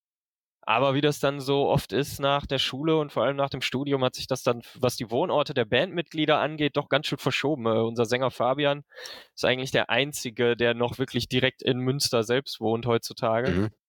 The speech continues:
Speaker 1: Ähm, also früher, als ich auch noch da in der Ecke gewohnt habe, war das Mainstream für mich eigentlich ein Pflichttermin jedes Jahr.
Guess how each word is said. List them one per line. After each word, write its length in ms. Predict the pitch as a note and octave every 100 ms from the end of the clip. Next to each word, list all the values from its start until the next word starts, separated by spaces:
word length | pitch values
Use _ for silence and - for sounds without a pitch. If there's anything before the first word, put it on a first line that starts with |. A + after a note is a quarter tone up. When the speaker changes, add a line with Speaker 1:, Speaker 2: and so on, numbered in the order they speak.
| _ _ -
Speaker 1:
Ähm, 600 | A2+ A#2 A#2+ A#2+ A#2 A2+ _ _ _ _ _ _ -
also 160 | A#2+
früher, 280 | A#2+ E3 F#3+
als 120 | D#3+
ich 120 | D3 C3+
auch 100 | E3
noch 140 | D#3+
da 120 | D#3+
in 100 | D3
der 80 | C#3+
Ecke 140 | D3
gewohnt 300 | C3+ B2 C3+
habe, 140 | C#3+ B2+
war 60 |
das 180 | B2+ B2+
Mainstream 400 | A#2 - - C3
für 100 | B2+
mich 180 | C3 -
eigentlich 640 | G#2+ B2+ C3 - - - -
ein 300 | G#2 B2 B2
Pflichttermin 560 | - D#3 - C#3+ D3 C#3+
jedes 260 | C#3+ D3
Jahr. 300 | C#3 C#3+ D#3